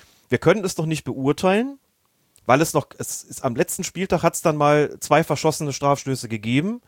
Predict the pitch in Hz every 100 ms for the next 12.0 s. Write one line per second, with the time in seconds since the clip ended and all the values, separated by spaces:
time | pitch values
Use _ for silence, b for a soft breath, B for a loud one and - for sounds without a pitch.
0 | b b b 131 - 143 131 110 117 151
1 | 190 226 214 _ _ _ - 139 170 160
2 | 131 113 127 120 120 107 117 - 110 107
3 | 110 101 170 - - b b b b -
4 | 147 131 - 135 156 180 143 131 135 139
5 | 165 - 131 139 123 107 107 110 110 110
6 | 131 127 120 110 120 113 120 110 104 110
7 | 139 175 208 b b b b 107 143 -
8 | 143 147 143 127 143 156 175 165 - 123
9 | 139 170 160 139 131 131 160 - 180 185
10 | - - b b b b 127 139 143 -
11 | 151 147 - 156 143 135 147 135 127 120